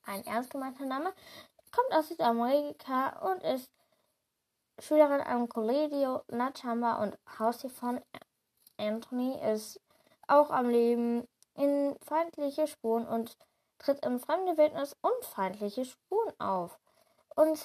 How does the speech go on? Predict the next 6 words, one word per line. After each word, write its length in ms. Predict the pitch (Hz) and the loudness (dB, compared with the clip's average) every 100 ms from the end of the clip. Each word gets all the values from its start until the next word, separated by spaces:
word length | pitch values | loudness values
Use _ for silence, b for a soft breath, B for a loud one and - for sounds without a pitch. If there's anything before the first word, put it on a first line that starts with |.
| - - | -14 -6
die 340 | 254 254 254 | -2 0 0
Familie, 840 | 254 233 233 262 302 330 330 320 | -2 2 4 8 8 8 6 4
Anführungszeichen, 1040 | - 240 240 240 240 - 254 233 240 220 214 - | 2 -2 -2 -2 -4 -2 0 2 0 -6 -6 -2
Besitzer 640 | 208 190 233 247 302 285 | -2 0 -2 -2 -4 -4
ist 240 | - 381 - _ - | -8 -10 -12 _ -2
Anthony. 600 | 247 262 294 247 202 | 0 0 -4 -4 -4